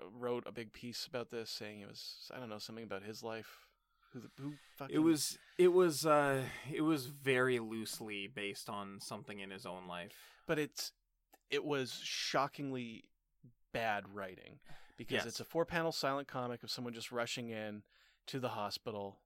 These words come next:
Speaker 1: the main character, what's his name, and basically the Tim Buckley surrogate, and finding his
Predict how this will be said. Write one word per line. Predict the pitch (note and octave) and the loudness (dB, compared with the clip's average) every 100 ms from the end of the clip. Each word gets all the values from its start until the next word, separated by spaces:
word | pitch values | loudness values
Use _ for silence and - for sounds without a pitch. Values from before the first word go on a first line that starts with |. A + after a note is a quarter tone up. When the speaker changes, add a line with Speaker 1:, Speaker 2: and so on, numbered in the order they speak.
| - | -8
Speaker 1:
the | A#2+ | -4
main | A#2+ A2+ | -2 -4
character, | A#2 G#2 G2 A2 G#2 | -4 -4 -4 -6 -4
what's | G2+ - | -4 -6
his | G2+ | -10
name, | G#2 F#2+ G2 - - _ | -10 -10 -14 -20 -20 _
and | - A2 G#2+ F2 - _ - - | -6 -4 -6 -10 -18 _ -16 0
basically | C#3 - C3 | 0 2 -4
the | A2 | -4
Tim | - A2 | -6 -6
Buckley | G#2 - G#2 | -6 -6 -6
surrogate, | - G2 F#2+ F#2 - A#2+ | -4 -6 -6 -10 -8 -8
and | G#2+ | -8
finding | - A#2+ A2+ A2 G#2 G#2 G#2+ - - - | -4 -2 -2 -4 -6 -6 -10 -14 -20 -18
his | G2+ G#2 G2 G2 G2 | -8 -6 -6 -8 -12